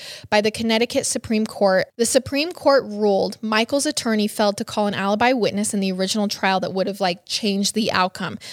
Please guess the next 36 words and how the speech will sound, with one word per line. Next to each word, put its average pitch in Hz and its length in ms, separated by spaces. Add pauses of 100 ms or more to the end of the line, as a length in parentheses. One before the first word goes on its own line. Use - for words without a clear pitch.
So - 140
they're 208 80
like, 196 120
"We're 202 160
gonna 202 200
vacate, 185 640 (340)
like, 185 180
this 185 160
whole - 160
trial." - 420 (220)
On 233 100
October 226 400
thirtieth, 202 520 (240)
two 220 160
thousand 240 320
and 262 120
twenty, - 680 (440)
forty-five 226 760
years 190 580 (100)
after 214 320
Martha's 208 460
murder, 208 480 (300)
Connecticut 254 480
Chief 240 240
State's 226 320
Attorney 202 480
said 220 260
that 208 140
they 208 120
would 202 180
not 214 500 (100)
retry 220 640
Michael 190 380
for 185 180
the 185 80
murder, 180 520